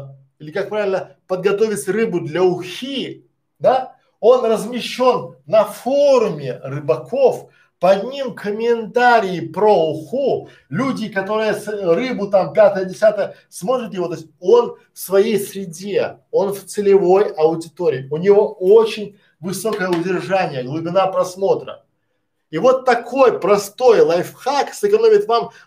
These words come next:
массу времени и денег. Вот такие советы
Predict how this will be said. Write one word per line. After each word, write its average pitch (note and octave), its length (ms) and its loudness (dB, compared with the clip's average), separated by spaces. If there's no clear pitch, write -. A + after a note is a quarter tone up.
массу F3 760 -2
времени D3 520 -6
и B2 40 -14
денег. A2 340 -12
Вот - 220 -8
такие G#3 340 2
советы G3+ 680 -4